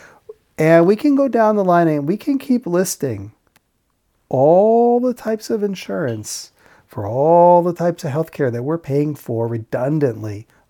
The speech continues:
over and over. In the United States, people are paying a fortune for healthcare and they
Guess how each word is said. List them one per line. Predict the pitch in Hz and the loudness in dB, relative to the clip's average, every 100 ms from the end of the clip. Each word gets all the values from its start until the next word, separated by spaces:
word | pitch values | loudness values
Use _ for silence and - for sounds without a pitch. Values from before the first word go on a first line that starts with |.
| - | -8
over | 131 135 143 170 180 | -2 -2 -2 -4 -6
and | - 117 113 _ | -6 -10 -12 _
over. | 143 139 139 143 139 - _ _ _ _ _ _ _ | -2 0 0 -4 -8 -16 _ _ _ _ _ _ _
In | - 123 | -8 -2
the | |
United | 143 190 | 0 0
States, | - 180 156 - - _ _ _ _ _ _ | 2 0 0 -4 -14 _ _ _ _ _ _
people | - 147 | -4 -2
are | 139 | -2
paying | 139 120 | -2 -2
a | 104 | -4
fortune | - - 156 110 123 110 | -10 -4 -2 -4 -8 -8
for | 110 | -8
healthcare | 113 117 - 117 120 | -8 -10 -10 -12 -10
and | |
they | 113 | -10